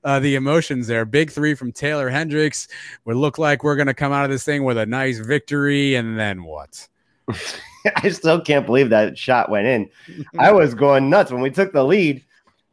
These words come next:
Speaker 2: Uh, there's this guy on Missouri. He's last guy on the roster.
Speaker 1: Yes,
Speaker 2: Like
Speaker 1: number th-,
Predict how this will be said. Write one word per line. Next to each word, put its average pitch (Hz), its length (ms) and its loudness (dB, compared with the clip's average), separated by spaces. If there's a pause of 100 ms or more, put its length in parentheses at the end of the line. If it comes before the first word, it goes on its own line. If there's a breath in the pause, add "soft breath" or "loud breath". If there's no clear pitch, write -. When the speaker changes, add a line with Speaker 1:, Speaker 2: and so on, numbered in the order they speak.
(100)
Speaker 2:
Uh, 143 160 0
there's 196 320 0
this 180 200 -6
guy 143 420 4
on 123 560 -2
Missouri. 107 640 -8 (300)
He's 127 500 -8 (600)
last 139 380 2
guy 123 200 4
on 117 120 2
the 113 80 0
roster. 110 640 0
Speaker 1:
Yes, 110 400 -6
Speaker 2:
Like 101 80 -8
Speaker 1:
number 113 180 -6
th-, - 180 -10